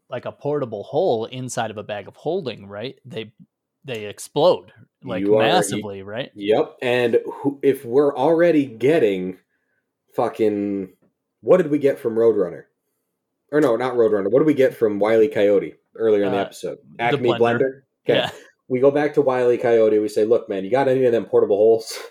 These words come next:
Speaker 1: And he
Speaker 2: Like
Speaker 1: holds up the sign that says <laughs>
Speaker 2: "Fresh out" or whatever.
Speaker 1: "Fresh out." Yeah.
Speaker 2: Yeah.
Speaker 1: <laughs>
Speaker 2: We get a portable hole. We get a portable hole from Wile E. Coyote.
Speaker 1: Mm-hmm.
Speaker 2: Or better yet, we get a bag of holding.
Speaker 1: Okay.
Speaker 2: We stretch it out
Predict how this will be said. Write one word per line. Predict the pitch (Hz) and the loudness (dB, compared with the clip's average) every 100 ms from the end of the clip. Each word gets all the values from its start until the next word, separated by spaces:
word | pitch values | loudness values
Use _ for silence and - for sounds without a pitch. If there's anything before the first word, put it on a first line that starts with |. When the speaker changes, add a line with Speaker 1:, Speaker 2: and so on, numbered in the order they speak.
| _ _ _ - | _ _ _ -16
Speaker 1:
And | 123 | -6
he | |
Speaker 2:
Like | 117 | 2
Speaker 1:
holds | 113 127 | 2 2
up | 123 | -6
the | 127 | -8
sign | - 120 113 107 | -4 -4 -4 -6
that | 104 | -8
says | 92 127 110 110 - 139 113 | -6 -6 -6 -6 -6 -6 -2
<laughs> | 185 - 143 - _ _ _ _ - - - 143 208 - - - _ - | -4 -2 -10 -12 _ _ _ _ -20 -20 -12 -4 -4 -4 -10 -20 _ -4
Speaker 2:
"Fresh | 131 127 | -2 0
out" | 131 110 | 0 0
or | 101 | 0
whatever. | 95 92 | -2 -2
Speaker 1:
"Fresh | 160 139 147 | -2 -2 0
out." | 120 110 | 0 -2
Yeah. | 147 160 - | -6 -6 -2
Speaker 2:
Yeah. | 214 202 208 202 - 214 - | 0 2 2 2 0 -4 0
Speaker 1:
<laughs> | 143 | 0
Speaker 2:
We | |
get | 143 190 | 4 2
a | |
portable | - 175 151 139 | 4 4 4 2
hole. | 113 92 - - | 2 0 -4 -8
We | 117 | -2
get | 135 | 0
a | |
portable | 135 131 123 | 2 2 4
hole | 120 113 | 4 2
from | 113 | 0
Wile | 101 101 | -2 0
E. | 98 | 0
Coyote. | 104 90 73 - _ _ | 0 -2 -4 -14 _ _
Speaker 1:
Mm-hmm. | 143 120 135 175 _ _ _ _ _ - | -12 -10 -10 -12 _ _ _ _ _ 4
Speaker 2:
Or | 170 220 131 | 8 8 6
better | 127 156 | 2 4
yet, | 139 139 95 | 4 2 -2
we | 110 | -2
get | 120 | 0
a | 127 | 2
bag | 107 120 | 2 2
of | 107 | 0
holding. | - 131 120 - - _ _ _ _ _ _ _ - | 2 2 2 -2 -20 _ _ _ _ _ _ _ -10
Speaker 1:
Okay. | - | -6
Speaker 2:
We | 123 | -6
stretch | - 135 165 - | -2 0 0 2
it | 139 | 2
out | 139 104 101 | 2 0 -4